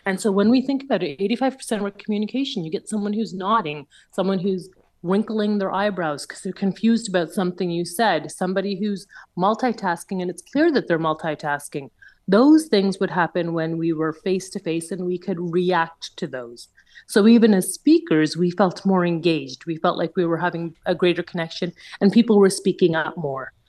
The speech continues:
Beyond that, when there was a meeting, you know, ten minutes before the meeting, you'd be having an informal conversation with the people. Ten minutes after the meeting, you'd be having an informal conversation with people would ask questions or there'd be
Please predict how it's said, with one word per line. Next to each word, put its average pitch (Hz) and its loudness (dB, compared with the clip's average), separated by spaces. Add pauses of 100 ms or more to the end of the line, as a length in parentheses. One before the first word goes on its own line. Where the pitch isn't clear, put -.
(220)
Beyond 226 8
that, 165 2
when 185 4
there 180 0
was 170 -2
a 170 0
meeting, 220 2
you 302 2
know, - -2
ten 247 2
minutes 254 2
before 285 -2
the 330 0
meeting, 156 -4
you'd 175 -4
be 175 -6
having 202 -2
an 190 -4
informal 220 -2
conversation 214 -4
with 147 -14
the - -10
people. 156 -6 (300)
Ten 285 4
minutes 302 4
after 330 2
the 240 4
meeting, 156 2
you'd 170 0
be 185 0
having 202 2
an 190 -2
informal 214 2
conversation 180 -4 (360)
with 180 4 (240)
people 175 -4
would 160 0
ask 143 -2
questions 220 0
or 160 -2
there'd 147 -6
be 143 -10